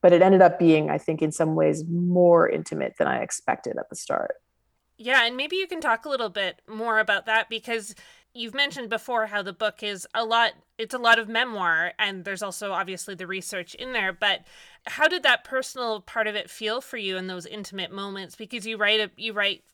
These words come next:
Speaker 2: about your mother's death and how that impacted you and, and all those other moments as well. And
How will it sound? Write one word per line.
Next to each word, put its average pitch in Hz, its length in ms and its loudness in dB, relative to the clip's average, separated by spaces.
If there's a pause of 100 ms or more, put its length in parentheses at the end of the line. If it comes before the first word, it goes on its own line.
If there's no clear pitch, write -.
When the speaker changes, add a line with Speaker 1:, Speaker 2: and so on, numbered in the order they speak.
(140)
Speaker 2:
about 196 320 -8
your 190 120 -6
mother's 180 460 -6
death 175 400 -8
and 180 160 -12
how 190 180 -6
that 175 160 -10
impacted 170 580 -16
you 185 260 -10
and, 175 240 -12 (340)
and 202 160 -4
all 208 100 4
those 208 200 -6
other 202 200 -2
moments 190 420 -8
as 202 120 -18
well. 214 300 0
And 180 260 -8